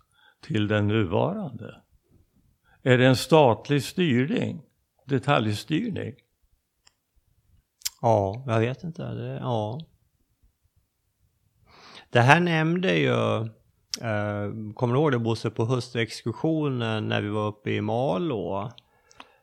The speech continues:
Speaker 2: Så, så då pratades en hel del om vilt, eh, viltförvaltning. Och Göran Ölander från Södra, då sa han det här att, eh, om inte vi har de här resultaten till tjugohundratjugoett, då kommer inte Södra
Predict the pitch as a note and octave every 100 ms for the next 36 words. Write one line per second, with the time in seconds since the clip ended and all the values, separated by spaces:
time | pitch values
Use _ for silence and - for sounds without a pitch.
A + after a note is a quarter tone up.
0 | _ - A#2 A2 A2+ A2+ G#2+ B2+ - A#2+
1 | A#2+ C3 A#2 - A2+ B2+ A#2 G#2+ G#2+ G#2
2 | A2 - B2 - _ - - - - G#2
3 | G#2+ G#2 A2+ G2 A#2 A#2 C3 C#3+ - A2+
4 | G2 A2 A#2+ A2+ A#2+ A#2+ A#2+ A#2+ D3 F#3+
5 | D#3 A2+ G#2+ - A2 A2 - A2 A#2 D3+
6 | D3+ C#3+ A2 G#2+ - _ _ _ _ C#3+
7 | D3 G#3 G#3+ D#3 A2+ A2 A2 G#2+ G#2 G2+
8 | G#2+ G#2+ - - - - - G2+ - -
9 | - B2 C3 B2 B2 - D3 C3+ C3 B2+
10 | B2 A#2+ C3 E3+ D#3 A#2+ A2 G#2+ A#2 G#2+
11 | D#3+ D3+ - G#2+ A2 - A2 G#2 G#2+ -
12 | C3 - A2 C#3+ D3 B2+ A#2+ - C3 A#2
13 | A#2 D3